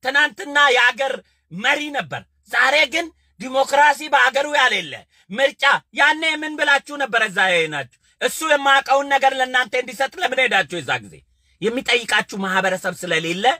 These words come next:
ዝም ብላችሁ አፋችሁን ታጥቡበታላችሁ፣ ትበጠረቁበታላችሁ። "አንተ ለምን ሰረክ? አንተ ለምን፣ እ፣ እ፣ እ፣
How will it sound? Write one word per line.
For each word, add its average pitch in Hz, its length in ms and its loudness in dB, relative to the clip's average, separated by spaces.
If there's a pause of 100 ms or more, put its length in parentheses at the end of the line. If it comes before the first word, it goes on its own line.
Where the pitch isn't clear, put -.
(760)
ዝም 285 260 2
ብላችሁ 220 440 0
አፋችሁን 196 520 0
ታጥቡበታላችሁ፣ 135 1040 -4 (220)
ትበጠረቁበታላችሁ። 139 1300 -4 (460)
"አንተ 269 340 0
ለምን 277 260 -2
ሰረክ? 247 460 -2 (500)
አንተ 247 220 0 (100)
ለምን፣ 269 360 2
እ፣ 226 600 -4 (760)
እ፣ 160 120 -2 (1200)
እ፣ 147 120 -2